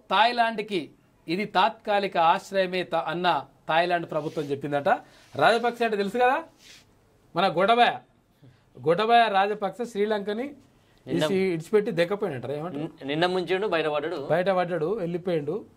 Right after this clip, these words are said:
Speaker 1: వెళ్ళిపోయి ఆడి నుంచి, ఇడి నుంచి మెల్లమెల్ల, మెల్లమెల్ల, మెల్లగా ఇక థాయిలాండ్ పోయినట. థాయిలాండ్ కాడ ఆడ వాళ్ళు కూడా పూర్తి స్థాయిలో ఇయ్యము, నీ పని చేస్తామని
Speaker 2: మళ్ళా నువ్వు
Speaker 1: చెప్పినట.
Speaker 2: చదువుకొని పోవాల్సిందని చెప్పి
Speaker 1: చదువుకొని
Speaker 2: చెప్పారు.
Speaker 1: పోవాల్సి ఉందట, మూట ముళ్ళే చదువుకొని పోవాల్సిందని చెప్పినట.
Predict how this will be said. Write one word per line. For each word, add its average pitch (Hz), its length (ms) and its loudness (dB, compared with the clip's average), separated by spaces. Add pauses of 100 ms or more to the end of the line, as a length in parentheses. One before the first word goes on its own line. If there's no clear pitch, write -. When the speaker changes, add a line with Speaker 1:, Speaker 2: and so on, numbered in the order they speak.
(260)
Speaker 1:
వెళ్ళిపోయి 170 340 0
ఆడి 170 260 2
నుంచి, 170 200 -10
ఇడి 165 80 -8
నుంచి 170 180 -8
మెల్లమెల్ల, 160 320 -2
మెల్లమెల్ల, 160 280 -2
మెల్లగా 160 320 -4
ఇక 151 280 -4
థాయిలాండ్ 160 360 0
పోయినట. 147 380 -2 (460)
థాయిలాండ్ 170 400 2
కాడ 175 180 2
ఆడ 170 240 0
వాళ్ళు 160 300 0
కూడా 170 120 -6
పూర్తి 156 300 -8
స్థాయిలో 160 300 -4
ఇయ్యము, 156 360 -4 (520)
నీ 147 80 -4
పని 151 240 -2
చేస్తామని 143 160 0
Speaker 2:
మళ్ళా 151 140 2
నువ్వు 147 160 -2
Speaker 1:
చెప్పినట. 143 180 0
Speaker 2:
చదువుకొని 156 240 -2
పోవాల్సిందని 135 420 0
చెప్పి 120 100 -8
Speaker 1:
చదువుకొని 156 200 2
Speaker 2:
చెప్పారు. 170 180 -2
Speaker 1:
పోవాల్సి 147 300 -2
ఉందట, 147 240 -12
మూట 151 260 -6
ముళ్ళే 143 360 -4
చదువుకొని 131 420 -4
పోవాల్సిందని 120 420 -8
చెప్పినట. 120 400 -8